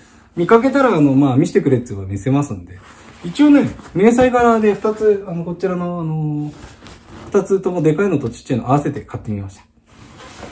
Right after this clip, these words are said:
いや、まあ、迷彩はやめてくれってうちのから言われてるんですけど、バッグぐらいいいかなと思いまして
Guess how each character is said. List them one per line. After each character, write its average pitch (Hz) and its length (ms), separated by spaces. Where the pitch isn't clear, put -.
い 131 40
や、 113 120
ま 160 140
あ、 170 40
迷 170 220
彩 240 160
は 220 200
や 180 120
め 190 80
て 208 100
く 214 80
れ 214 80
っ - 20
て 160 160
う 127 80
ち 165 100
の 170 100
か 147 80
ら 107 60
言 101 100
わ 107 60
れ 131 80
て 156 100
る 143 120
ん 120 40
で 104 60
す - 100
け - 60
ど、 98 200
バ 98 200
ッ - 80
グ 110 80
ぐ 143 80
ら 226 100
い 185 120
い - 20
い 220 40
か 220 100
な 214 220
と 135 120
思 110 180
い 156 40
ま 156 100
し - 100
て - 180